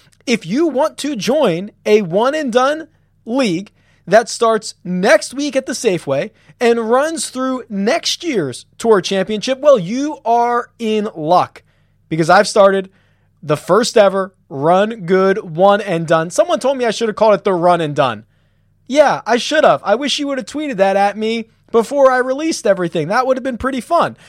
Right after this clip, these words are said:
Uh, but it's the <laughs> first one and done I've ever put together. All the information can be found at rickrungood dot com slash O A D. There will also be a link in the description. If you go over to the D F S video, you can enter a drawing,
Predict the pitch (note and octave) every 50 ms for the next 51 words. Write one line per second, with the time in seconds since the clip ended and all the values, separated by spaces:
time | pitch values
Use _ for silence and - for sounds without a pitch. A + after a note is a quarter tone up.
0 | - - - - - G#3 G#3+ G#3+ G#3 G#3 G#3+ G#3 F#3 D#3+ - A#3 - - C#4+ A3
1 | F3 - - A3 D#4+ F4 B3+ - - - - - - E3 - G3 A#3 C4+ C#4 C#4+
2 | C#4 B3+ G#3 F#3+ B3+ B3 A#3+ A#3+ - G3 G#3+ G#3+ A3 A3 A3 G3+ F#3 - - A3
3 | A3+ B3+ A#3+ A3 B3 B3 A#3+ A#3+ A#3 A3+ A3+ A3 - - - A#3+ A#3 - G3 E3
4 | D#3 A3 C4+ C#4 C4+ C4 B3+ B3 A#3 - _ _ - - A3 B3+ C4+ C4+ C4+ C4
5 | B3 G3+ A3 A3 A3+ A3+ A3 - - G#3+ G#3+ G#3 G3 - G#3 G#3 G#3 G3 F#3+ F3+
6 | F3+ E3+ G3+ A3 A3 F#3+ G3 G3+ G#3 G3+ F3+ F3+ G3 G3 E3+ D3 C3 - - F#3
7 | G3 G3 - - - - F#3+ F#3+ F#3+ F#3+ F#3+ F#3 E3+ - - - F3+ E3+ E3+ E3+
8 | E3+ D#3 - - _ - F#3+ F#3 G3+ A3 A3 A3 A3+ - - G3 F3+ E3+ D#3+ D#3+
9 | D3+ D3 C#3 C#3 G3 A#3+ C#4 C4+ - - - _ - F3 E3 F3+ F3+ F#3+ G3 G3+
10 | A3 G#3 - - G#3 F#3 D#3 F3+ G3 G3+ G3+ - F#3+ F#3+ F3+ E3+ E3 E3+ F#3 G3
11 | G3 F#3+ - _ - F#3+ F#3 F#3 F#3 F#3+ F3+ E3 E3 F3 E3 D3+ D#3 D3 - -
12 | - - - G#3+ A#3 A3+ - - B3 A#3+ - - - - - - D#3+ E3 E3 G3+
13 | A#3+ C4+ C#4+ D4 C#4+ B3 G3+ G#3 C4+ C#4 A3+ F#3 C4+ D#4 D#4+ - - C4 A3+ B3
14 | A#3+ A3+ G#3 G#3+ - G3 G3 G#3+ A3+ G#3+ - A3 G#3+ F#3+ E3 C#3+ B2 C3 C3 E3
15 | G3+ C#4+ E4+ D4+ A3+ C#4+ F4 F4